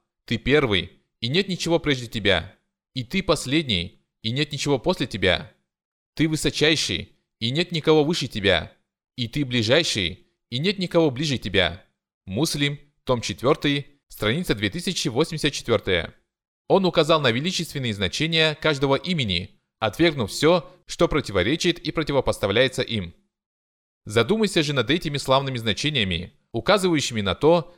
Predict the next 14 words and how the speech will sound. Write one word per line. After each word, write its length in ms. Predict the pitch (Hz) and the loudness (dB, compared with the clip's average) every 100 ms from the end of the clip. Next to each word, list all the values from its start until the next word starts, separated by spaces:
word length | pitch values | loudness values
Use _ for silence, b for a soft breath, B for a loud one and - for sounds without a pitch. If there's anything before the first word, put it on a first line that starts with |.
| b | b
что 220 | - 120 | -4 0
только 260 | - 208 175 | 2 2 2
великий 360 | 165 180 175 | 0 -2 -4
Господь 440 | 139 135 - 160 - | 0 0 2 -2 0
обладает 440 | 123 117 127 127 | 0 2 4 2
абсолютным 520 | 110 - 104 127 127 | -2 -2 -2 -2 -4
совершенством 880 | 113 104 92 - 170 - 156 151 b b _ | -4 -4 -2 -4 -4 0 0 0 b b _
и 80 | 127 | -6
полностью 420 | 113 214 202 - | 4 4 4 2
объемлет 420 | 127 120 175 156 101 | 2 2 0 0 -2
время, 460 | 110 147 107 85 - _ _ | 0 2 2 0 -6 _ _
первые 320 | 139 175 175 135 | 2 4 4 4
два 160 | 135 | 4
имени, 640 | 135 175 147 101 80 - | 2 -2 -2 -2 -4 -10